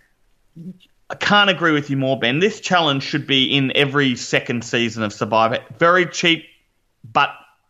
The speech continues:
easy and fun one to watch because anyone can win.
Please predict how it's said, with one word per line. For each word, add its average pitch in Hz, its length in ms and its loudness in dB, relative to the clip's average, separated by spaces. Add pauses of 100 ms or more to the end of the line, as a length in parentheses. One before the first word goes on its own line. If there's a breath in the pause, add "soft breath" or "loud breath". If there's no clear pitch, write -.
(140)
easy 180 600 -2
and 143 240 0
fun 156 460 0
one 139 240 0
to 127 120 -10
watch 127 440 -2 (300 loud breath)
because 156 320 -2
anyone 170 440 0
can 147 240 -2
win. 139 320 2